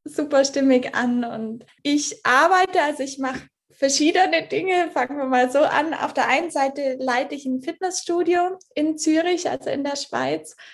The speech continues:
ähm, bin da angestellt als Betriebsleiterin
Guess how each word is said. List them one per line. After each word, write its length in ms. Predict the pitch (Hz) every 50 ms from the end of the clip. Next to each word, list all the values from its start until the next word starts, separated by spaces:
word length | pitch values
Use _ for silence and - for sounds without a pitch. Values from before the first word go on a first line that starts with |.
| - - - _ -
ähm, 480 | 269 269 269 269 262 262 262 262 262
bin 180 | 262 277 269 269
da 220 | 254 254 233 240
angestellt 640 | - - 269 320 349 - 339 330 - - 311 302 302 -
als 160 | - 247 -
Betriebsleiterin 1200 | - 262 - - - 311 311 - - 294 277 294 294 294 294 294 294 294 285 285 302 311 320 -